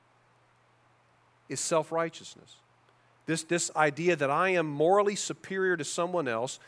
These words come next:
because of my convictions or my perceived obedience or whatever it is. Jesus goes on and on about this. To the proud and the self-reliant, Jesus' words were stern and unflinching,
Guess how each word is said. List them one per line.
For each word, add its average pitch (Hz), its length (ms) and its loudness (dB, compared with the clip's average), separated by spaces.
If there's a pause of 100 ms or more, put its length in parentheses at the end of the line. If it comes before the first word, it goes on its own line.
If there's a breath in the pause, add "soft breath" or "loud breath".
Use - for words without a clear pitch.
(220 loud breath)
because 151 400 0
of 135 180 -4
my 131 340 0
convictions 170 760 -6
or 131 80 -4
my 117 380 0
perceived 143 520 -6
obedience 165 680 0
or 123 80 -4
whatever 190 480 2
it 196 80 -2
is. 175 340 -6 (760 soft breath)
Jesus 180 280 -6
goes 160 300 -4
on 190 300 -2
and 170 100 -10 (140)
on 196 240 -2
about 175 360 0
this. 139 200 -6 (260 loud breath)
To 196 100 2
the 165 100 -4
proud 202 600 4
and 147 100 -6
the 143 60 -4
self-reliant, 180 840 0 (300 soft breath)
Jesus' 185 460 -6
words 180 360 0
were 143 140 -6
stern 196 580 -2
and 151 160 -6
unflinching, 156 800 -4